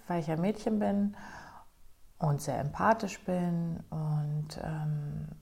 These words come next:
ich es mir so ganz grob aus der Ferne vorstellen kann, aber vielleicht auch, weil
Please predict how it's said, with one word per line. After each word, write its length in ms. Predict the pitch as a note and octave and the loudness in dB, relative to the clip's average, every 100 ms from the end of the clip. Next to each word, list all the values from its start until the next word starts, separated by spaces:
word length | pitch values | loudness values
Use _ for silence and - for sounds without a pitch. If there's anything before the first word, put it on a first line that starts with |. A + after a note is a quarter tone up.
| - - - - - - - - | -18 -20 -20 -20 -20 -20 -20 -8
ich 120 | D#3+ E3+ | -2 -2
es 160 | D#3+ | 0
mir 140 | F3 D#3+ | 0 2
so 220 | E3 - | 0 6
ganz 440 | C3 - A3 G#3+ | 6 6 4 2
grob 240 | - G3+ G3+ | 4 4 6
aus 200 | G3 G3 | 6 6
der 100 | F#3 | 0
Ferne 400 | - F3+ G3+ G3+ | 4 4 6 4
vorstellen 720 | G3 G3+ G3 - F3+ F#3 F3+ | 4 2 2 0 2 2 0
kann, 380 | F#3 F3+ F3+ F3+ - - - | 0 2 0 -2 -8 -12 8
aber 240 | E3+ E3+ F3 | 8 10 6
vielleicht 680 | - F#3+ F#3 G3 - - | 4 6 8 6 2 2
auch, 360 | F#3 G3 G3 - - - | 6 6 4 -2 -8 0
weil 560 | F3+ F#3+ F#3+ F3+ - | 4 6 6 4 0